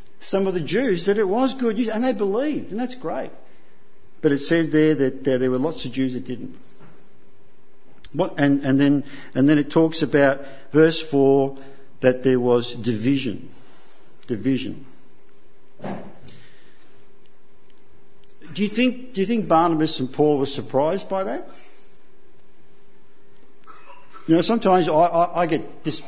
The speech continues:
discouraged by people's reactions to the gospel or to, you know, a, a work that you might be doing to promote the gospel. You think, you know, they should, they should say, "Wow, great, that's great, Raph. Wow, thank you for doing that," you know.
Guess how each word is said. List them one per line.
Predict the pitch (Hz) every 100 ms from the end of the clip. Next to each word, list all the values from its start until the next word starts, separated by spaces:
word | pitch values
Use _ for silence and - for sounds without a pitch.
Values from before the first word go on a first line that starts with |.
| -
discouraged | 131 - 147 165 156 135 -
by | 139 135 123 - - - - - - - - -
people's | 160 151 139 131
reactions | 127 147 - 127 113 -
to | 110
the | 110
gospel | 120 139 - 156 160
or | 110
to, | 107 120 107 -
you | 131
know, | 117
a, | 135 - 139
a | 135
work | 120 131 151 185
that | 151 131
you | 131
might | 131 139
be | 139
doing | 113 135 143
to | 143
promote | - 107 113 139 -
the | 160
gospel. | 151 165 - 220
You | 143
think, | 117 127
you | 165
know, | 156
they | 185
should, | - 165 -
they | 214
should | 208 151 127 -
say, | - 165 185
"Wow, | 254 247 220 165
great, | 175 240 240 247 214 -
that's | 240 -
great, | - 196 220 254
Raph. | 135 165 247 269
Wow, | 240
thank | - - 240 285 277
you | 269
for | 262 247
doing | 233 240 226 220
that," | 185 165 120 -
you | 147
know. | 160 220 277